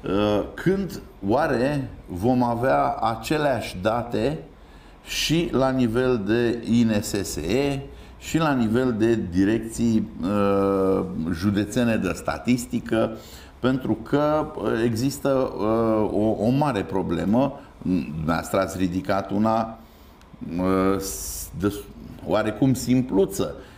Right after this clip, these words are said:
Eu vă dau alta, mai simplă, dar cu un impact fantastic. Noi avem, uh, dacă mergem la Direcția Agricolă și întrebăm cât teren agricol fertil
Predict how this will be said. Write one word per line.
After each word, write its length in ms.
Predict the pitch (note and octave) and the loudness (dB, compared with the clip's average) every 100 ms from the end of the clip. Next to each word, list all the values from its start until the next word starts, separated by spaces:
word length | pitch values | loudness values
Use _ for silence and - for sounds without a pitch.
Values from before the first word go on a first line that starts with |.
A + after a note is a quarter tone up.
| - | -6
Eu 380 | - B2 D#3 E3 | 2 4 4 2
vă 220 | D#3 C#3+ C3 | 2 0 2
dau 480 | C#3+ F3 F3+ F2 F2 | 2 2 0 -2 2
alta, 540 | G2 E3 - F2+ - - | 4 2 0 -4 -6 -8
mai 280 | - E3+ F3+ | 0 2 2
simplă, 500 | D#3+ - A#2+ - G#2 | 0 2 2 2 2
dar 240 | A2 A#2 | 2 0
cu 60 | A#2 | 2
un 140 | A2+ | 4
impact 480 | A#2 A#2 A#2 D3 - | 4 4 2 -2 -4
fantastic. 680 | - D3+ - B2+ E2+ - D#2 - - - - - | -2 -2 0 -2 -2 -8 -10 -12 -20 -20 -20 -16
Noi 480 | - A#2+ C3+ C#3+ C#3+ C3 | 0 2 4 4 2 0
avem, 460 | B2+ B2 C#3+ C#3 | 0 2 2 2
uh, 80 | B2 F#2+ A2+ A#2 A2+ | 0 0 2 2 2
dacă 280 | A2 A#2 A#2 | 2 2 2
mergem 300 | A#2+ A#2 A#2+ | 2 2 2
la 120 | A2+ | 2
Direcția 500 | G#2 G#2+ G#2+ A2 F#2+ | 2 2 0 0 0
Agricolă 480 | F2+ G2+ - G2+ G2 | 2 0 0 0 0
și 140 | - | -2
întrebăm 500 | F#2+ F#2 F2+ G#2 G2 - - - - - | -2 -2 0 0 -2 -6 -14 -14 -14 -8
cât 260 | - G3 | -2 -2
teren 460 | - C3 A#2+ A#2 F2+ - - - - - - - - - | 2 2 4 4 2 -4 -14 -16 -16 -18 -18 -18 -14 -6
agricol 580 | G2 G2+ A#2 A#2 G#2 | -2 0 0 2 2
fertil 580 | G2 G2+ F2+ E2 A2 G#2 | 2 -2 -4 0 0 2